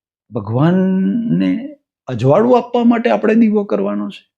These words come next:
પ્રકાશ આપવા માટે દીવો કરવાનો છે? ના મિત્રો, ગીતાની અંદર ભગવાને કંઈક આત્માના જે ગુણોનું વર્ણન કર્યું એની અંદર એક ગુણ કયો કે, "અર્જુન, આત્મા એ નિર્લેપ છે,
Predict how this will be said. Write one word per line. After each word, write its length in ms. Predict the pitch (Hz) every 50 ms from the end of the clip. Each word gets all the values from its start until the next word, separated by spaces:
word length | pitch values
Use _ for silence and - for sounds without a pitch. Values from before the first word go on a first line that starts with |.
| _ _ _ _ _ _ -
પ્રકાશ 420 | - 117 - 147 151 185 175 -
આપવા 260 | 220 247 - - 247
માટે 260 | 247 247 120 226 240 247
દીવો 280 | 254 247 233 240 233
કરવાનો 460 | 226 - 226 233 202 - 220 226 226
છે? 200 | 220 - - _ _ _ _ _ - - - _ -
ના 180 | 127 139 135
મિત્રો, 340 | 117 92 90 - - - - _ _ _ _ _ _ _ -
ગીતાની 540 | 123 117 151 190 - 269 240 208 165 147 139
અંદર 240 | 131 123 120 127 113
ભગવાને 480 | 101 120 107 104 123 127 143 151 147
કંઈક 360 | 120 - 113 120 117 - _ _ _ - - - -
આત્માના 420 | - 120 143 165 214 240 240 240
જે 140 | 233 196 208
ગુણોનું 540 | 135 107 120 139 160 196 214 220 226 185 127
વર્ણન 340 | 139 147 156 202 226 233 233
કર્યું 280 | - 226 202 220 214
એની 200 | 180 180 202 214
અંદર 240 | 202 190 185 202 160
એક 360 | - - - 190 214 277 294
ગુણ 280 | 220 143 123 139 143 131
કયો 420 | 135 147 135 127 123 131 131 - - - - - _
કે, 80 | - 226
"અર્જુન, 680 | 247 - - - 190 180 185 160 185 285 392 370 339 294 - - _ _ _ _ _ _ _ _ _ _ _ _ _ _ _ _ _ - - - - _ _ -
આત્મા 540 | - - 180 - - - 247 220 262 294 302
એ 180 | - - 254
નિર્લેપ 680 | 240 214 180 160 160 165 170 160 175 202 214 233 240 -
છે, 380 | - - - - - - -